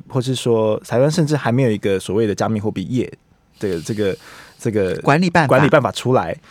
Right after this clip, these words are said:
Speaker 1: 所以说台湾现在这块还是一个三不管地带。
Speaker 2: 嗯。
Speaker 1: 那这个其实才是造成说加密货币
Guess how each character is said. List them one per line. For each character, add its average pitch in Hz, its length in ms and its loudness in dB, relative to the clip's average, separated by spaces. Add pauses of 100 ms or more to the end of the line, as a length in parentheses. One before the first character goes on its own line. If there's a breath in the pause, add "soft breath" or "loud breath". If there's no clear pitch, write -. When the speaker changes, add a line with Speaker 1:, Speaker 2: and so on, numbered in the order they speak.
(180 loud breath)
Speaker 1:
所 190 200 0
以 220 80 2
说 170 520 6
台 156 200 -2
湾 156 340 4
现 - 180 2
在 156 120 4
这 156 120 0
块 143 220 2
还 113 160 0
是 120 180 -2
一 110 60 0
个 90 380 -2 (140)
三 120 160 0
不 131 60 0
管 85 220 -2
地 92 180 -6
带。 - 220 -6 (120)
Speaker 2:
嗯。 160 180 0
Speaker 1:
那 202 80 0
这 233 120 2
个 180 80 6
其 131 160 -2
实 113 160 -4
才 104 220 -2
是 117 300 -2
造 110 180 2
成 92 240 -4
说 104 420 -2 (460 loud breath)
加 139 100 4
密 156 120 4
货 151 100 4
币 127 240 2